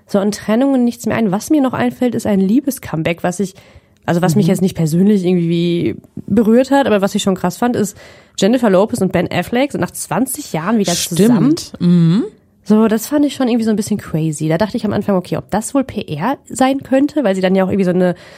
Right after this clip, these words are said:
Speaker 1: so eine Szene nachgestellt haben, die in ihrem Musikvideo damals war.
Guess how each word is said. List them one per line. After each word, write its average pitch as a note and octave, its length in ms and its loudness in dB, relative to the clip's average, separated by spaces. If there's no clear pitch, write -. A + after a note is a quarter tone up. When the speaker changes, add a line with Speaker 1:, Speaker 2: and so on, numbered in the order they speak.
Speaker 1:
so G3+ 60 2
eine G3 80 4
Szene A#3 360 2
nachgestellt G#3+ 600 0
haben, G3+ 280 2
die F#3+ 120 -2
in - 80 0
ihrem F#3 120 2
Musikvideo G#3 420 -2
damals A3+ 380 -2
war. C4 300 2